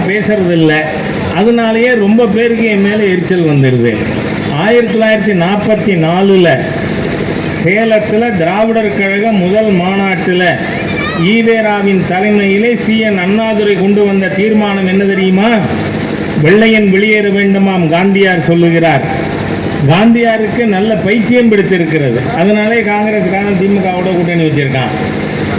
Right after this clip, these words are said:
காந்தியாருக்கு நல்ல பைத்தியம் பிடித்திருக்கிறது. வெள்ளையன் வெளியேறிவிட்டால் விஞ்ஞானம் வெளியேறிவிடும்,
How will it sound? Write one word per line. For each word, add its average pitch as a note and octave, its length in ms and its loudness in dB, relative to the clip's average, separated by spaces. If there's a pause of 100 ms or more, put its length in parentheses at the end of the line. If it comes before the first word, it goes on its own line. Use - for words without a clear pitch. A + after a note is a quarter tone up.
காந்தியாருக்கு G#3+ 720 0
நல்ல G3+ 300 0
பைத்தியம் G#3+ 500 0
பிடித்திருக்கிறது. D#3+ 800 0 (560)
வெள்ளையன் A3+ 480 2
வெளியேறிவிட்டால் A3 1000 0
விஞ்ஞானம் A#3 580 0
வெளியேறிவிடும், E3+ 640 2